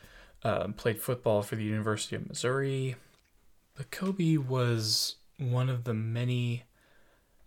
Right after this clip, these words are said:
athletes that I grew up admiring, and seeing him play was a privilege. And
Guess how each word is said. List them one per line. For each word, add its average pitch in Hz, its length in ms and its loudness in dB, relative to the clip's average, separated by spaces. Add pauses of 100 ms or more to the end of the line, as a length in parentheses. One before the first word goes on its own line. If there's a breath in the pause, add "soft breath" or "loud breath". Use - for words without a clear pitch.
(160)
athletes - 1080 -2 (320)
that 117 240 -4 (100)
I 117 500 0 (240)
grew 117 300 0
up 104 240 -2 (440)
admiring, 107 1000 -2 (840 soft breath)
and 120 640 -6 (560)
seeing 135 440 0
him 117 180 2
play 113 480 0
was 101 840 0 (720)
a 123 60 0
privilege. - 920 -8 (1600 soft breath)
And 113 560 2